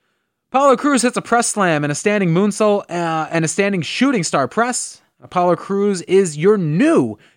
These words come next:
United States champion. Not something that I don't think a lot of people saw was gonna happen, but, you know, good for Apollo Crews. What this says to me, really, is that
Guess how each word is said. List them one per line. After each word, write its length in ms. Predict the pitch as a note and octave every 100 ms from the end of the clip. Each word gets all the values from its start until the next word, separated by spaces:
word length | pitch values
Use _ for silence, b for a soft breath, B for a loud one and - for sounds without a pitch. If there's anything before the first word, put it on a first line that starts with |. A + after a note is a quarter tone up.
| -
United 560 | D#3+ G#3+ F#3 G#3 G3+
States 320 | - G3 F3+
champion. 580 | - A3 A3 G#3+ A#2+ F2+ - _ _ _ _ _ _ _ _ -
Not 320 | F3 D4 D#4+
something 340 | D#4 D4 C4+
that 160 | A#3 F#3
I 120 | G#3
don't 160 | A#3+ A#3
think 120 | A3+
a 40 |
lot 180 | G#3+ G#3+
of 60 | G#3+
people 260 | A3+ G3
saw 400 | D#3 - G3 A3+
was 120 | A#3+
gonna 180 | A3 G#3
happen, 580 | E3+ G#3+ A#3+ C4+ C#4+ D4 - _ - -
but, 380 | D#4+ F#4 C4+ - _ _ _ _ _ -
you 140 | G#3+
know, 280 | G3+ A3+ G#3 _ _ _
good 160 | C4+ D#4
for 160 | - B3
Apollo 380 | A3+ A3+ G#3
Crews. 460 | E3+ D4+ C4+ A2+ - - _ _ _
What 220 | C#3+ -
this 160 | D4+ -
says 260 | A#3 F#3
to 100 | C#3
me, 300 | F#3+ D#4 D4+
really, 460 | E3 C#3+ C#3+ C#3+ C3+
is 180 | C#3+ B2+
that 320 | D3 C#3